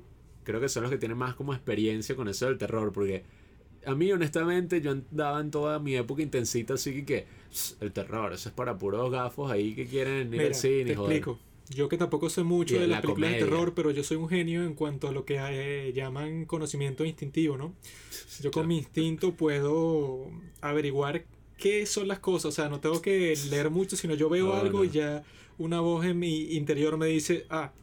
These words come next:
Speaker 2: o sea, me dice como
Speaker 1: Eso
Speaker 2: que
Speaker 1: se
Speaker 2: tengo que, tengo que
Speaker 1: llama
Speaker 2: saber.
Speaker 1: esquizofrenia, chamo.
Speaker 2: Entonces, las películas de terror, ¿verdad? Fueron inventadas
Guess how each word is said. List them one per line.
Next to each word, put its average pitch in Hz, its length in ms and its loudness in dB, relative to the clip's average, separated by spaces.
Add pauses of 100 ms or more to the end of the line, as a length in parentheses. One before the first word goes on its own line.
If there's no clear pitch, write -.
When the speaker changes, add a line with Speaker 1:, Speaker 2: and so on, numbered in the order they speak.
(100)
Speaker 2:
o - 20 -18
sea, 143 220 -4
me 135 120 -6
dice 127 160 -6
como 156 140 0
Speaker 1:
Eso 139 80 2
Speaker 2:
que 131 60 4
Speaker 1:
se - 20 2
Speaker 2:
tengo 110 140 2
que, 123 60 2
tengo 139 120 4
que 135 60 4
Speaker 1:
llama - 60 0
Speaker 2:
saber. 143 160 2
Speaker 1:
esquizofrenia, 113 640 0
chamo. 151 180 2
Speaker 2:
Entonces, 180 720 0 (460)
las 151 220 0
películas 175 340 2
de 202 40 2
terror, 190 500 2
¿verdad? 143 380 -4 (600)
Fueron 156 300 2
inventadas 165 840 0